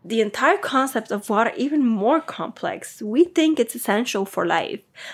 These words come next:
but at the same time, there are numerous essential chemical reactions that are prevented by water. So it definitely ra-, raises the question if life on Earth came from maybe someplace else. What do you think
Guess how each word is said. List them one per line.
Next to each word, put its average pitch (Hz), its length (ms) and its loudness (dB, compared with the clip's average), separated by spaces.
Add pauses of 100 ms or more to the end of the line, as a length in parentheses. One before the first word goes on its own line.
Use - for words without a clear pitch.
but 214 120 -2
at 214 60 2
the 208 60 -2
same 311 360 2
time, 285 300 2
there 196 180 2
are 196 40 -2
numerous 202 580 -2
essential 214 840 -2
chemical 202 540 -6
reactions 240 840 -2 (520)
that 208 160 2
are 202 80 2
prevented 202 840 -2 (460)
by 247 220 2
water. 302 480 4 (440)
So 311 120 0
it 262 80 2
definitely 370 420 6
ra-, 247 400 2
raises 226 340 0
the 220 100 -4
question 214 640 -4 (800)
if 226 280 2
life 208 340 4
on 277 120 2
Earth 233 280 0
came 202 300 -4
from 202 460 -6 (240)
maybe 226 260 -2
someplace 208 440 -4
else. 233 380 -2 (840)
What - 220 4
do 330 80 6
you 247 120 2
think - 400 -12